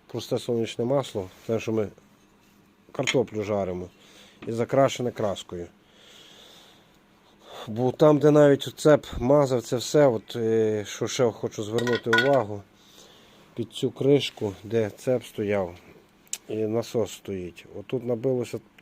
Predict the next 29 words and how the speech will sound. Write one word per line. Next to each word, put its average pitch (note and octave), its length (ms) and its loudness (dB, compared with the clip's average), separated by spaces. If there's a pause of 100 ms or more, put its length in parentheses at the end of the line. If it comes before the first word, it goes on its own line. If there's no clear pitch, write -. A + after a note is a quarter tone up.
(140)
тирси, C#3 360 0
те, G#2 260 -2
те G#2+ 140 -8
масло G#2+ 360 -4
так - 180 -10
текло, B2 320 -6
набилося A2+ 480 -4
те A2+ 200 -6
тирси, C3 340 -4
воно A2 160 -4
половило A2 460 -4
і G2+ 60 -4
склеїло A2+ 540 -2
так, C3+ 260 -2 (720)
що - 160 -8
я B2+ 280 2
цю A2 160 -10
шестерню A#2 460 -2
не A#2 100 0
міг B2 160 -2
достати. G#2+ 560 -4 (120)
Плюс A2+ 220 -8
вона A2+ 160 0
вже A2 140 -2
отут G#2+ 280 -4
навіть A2+ 420 -4
почала A#2 340 -6
оплавлятися G#2+ 800 -4
від F#2 140 -12